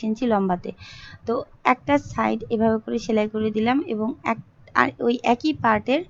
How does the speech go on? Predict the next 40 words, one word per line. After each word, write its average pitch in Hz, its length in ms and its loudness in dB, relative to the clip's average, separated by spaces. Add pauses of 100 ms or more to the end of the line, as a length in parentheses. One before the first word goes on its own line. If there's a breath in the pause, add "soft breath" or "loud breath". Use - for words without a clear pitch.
(420 loud breath)
অপোজিট 262 380 0
যে 262 120 2
আরেকটা 214 360 -2
সাইড 269 160 0 (200)
একইভাবে 240 440 0
এখানে 226 300 -2
আমি 254 160 2 (960 soft breath)
ফোল্ড 277 280 6
করে 247 220 4
দিয়ে 269 200 2
সেলাই 214 280 4
করে 190 180 -2
দেবো। 196 220 -4
তো - 120 -6
এখানে 240 260 -2
আমি 247 80 0 (100)
উল্টা 240 240 0
সাইডে 254 280 2
প্রথমে 233 340 2
সেলাই 208 260 4
করে 208 220 -2
নিচ্ছি। 208 320 0 (560 loud breath)
এভাবে 294 280 6
করে 311 200 2
সেলাই 240 260 4
করার 226 300 4
পর 269 100 0 (140)
ভিতরের 269 340 2
দিকে 262 220 -2
সোজা 226 280 0
সাইডটা 220 340 0 (500 loud breath)
এবং 240 120 -2 (120)
উপরের 269 320 0
দিকে 277 200 -2
উল্টা 233 240 0
সাইডটা 208 260 -2 (100)
রেখে 214 220 0 (100)
এখানে 226 300 -2
আমাদের 220 200 0 (120)
ধার 226 180 6